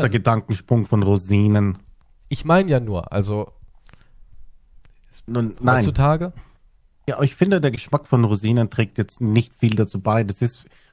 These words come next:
Speaker 1: wie
Speaker 2: Aber du
Speaker 1: Du
Speaker 2: magst
Speaker 1: magst, magst
Speaker 2: kein
Speaker 1: du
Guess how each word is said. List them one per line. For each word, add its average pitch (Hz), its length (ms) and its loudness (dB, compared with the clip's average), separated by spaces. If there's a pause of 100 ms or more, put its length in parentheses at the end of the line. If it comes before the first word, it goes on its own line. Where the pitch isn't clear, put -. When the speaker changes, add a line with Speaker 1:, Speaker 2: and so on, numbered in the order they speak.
(260)
Speaker 1:
wie 110 600 2 (1300)
Speaker 2:
Aber 127 120 -2
du 143 80 2
Speaker 1:
Du - 20 6
Speaker 2:
magst 190 220 4
Speaker 1:
magst, 180 100 6
magst 196 200 4
Speaker 2:
kein - 20 0
Speaker 1:
du - 20 2